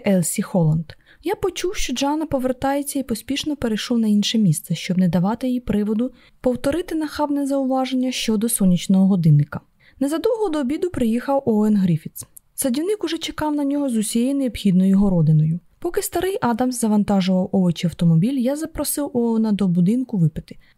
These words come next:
Залишитися до обіду лікар не міг. Увійшовши до вітальні Шері, я виявив, що Джоанна знову взялася за свої погані витівки.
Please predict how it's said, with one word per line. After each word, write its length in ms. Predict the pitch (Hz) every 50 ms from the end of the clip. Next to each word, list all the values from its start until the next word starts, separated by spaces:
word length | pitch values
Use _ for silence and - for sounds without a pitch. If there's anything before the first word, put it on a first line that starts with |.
| _ _
Залишитися 640 | 233 220 240 226 214 - - 233 - 262 - 311
до 120 | 294 294 311
обіду 320 | 294 294 330 320 349 320
лікар 360 | 254 190 185 190 - 196 185
не 120 | 185 190 180
міг. 280 | 165 151 - - - - _ _ _ -
Увійшовши 540 | 247 269 285 - - 392 392 392 - -
до 120 | 269 233 254
вітальні 480 | 247 254 247 - 311 302 285 254 240
Шері, 420 | 240 - - - 302 320 330 330 311
я 120 | 311 311
виявив, 440 | 262 208 214 214 214 208 233 262 254
що 220 | - - - 262
Джоанна 520 | 226 190 185 214 220 214 220 233 254 269 285
знову 380 | 269 240 220 208 214 233 262
взялася 480 | 262 262 240 240 220 208 226 254 - 285
за 100 | 247 247
свої 360 | 240 - - 214 220 226 277
погані 420 | - - 240 226 226 240 240 247 226
витівки. 480 | 180 156 151 - 170 - _ - -